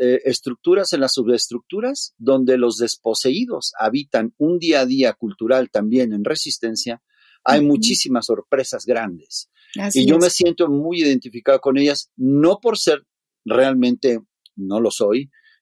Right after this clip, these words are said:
Speaker 1: yo soy un chico clase mediero que creció en la zona de Satélite,
Speaker 2: Ujú.
Speaker 1: pero, eh, sí creo que hay una, eh, una, un,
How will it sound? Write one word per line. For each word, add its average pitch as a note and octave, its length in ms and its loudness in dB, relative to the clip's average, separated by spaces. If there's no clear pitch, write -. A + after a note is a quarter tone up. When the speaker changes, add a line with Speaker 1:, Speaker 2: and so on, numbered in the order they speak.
Speaker 1:
yo G#2 140 0
soy A#2+ 160 2
un A2 120 -2
chico - 260 -6
clase G#2 320 -6
mediero B2+ 480 2
que - 120 -16
creció A#2+ 520 -4
en A#2 80 -4
la G#2 100 -6
zona A#2 280 -8
de A#2+ 60 -8
Satélite, C3+ 720 -4
Speaker 2:
Ujú. G3 120 -8
Speaker 1:
pero, G3+ 420 2
eh, C3+ 360 2
sí - 240 -2
creo F#3+ 340 2
que D3+ 220 2
hay D3 220 2
una, D3+ 540 0
eh, B2 280 0
una, E3+ 380 0
un, D3+ 140 -4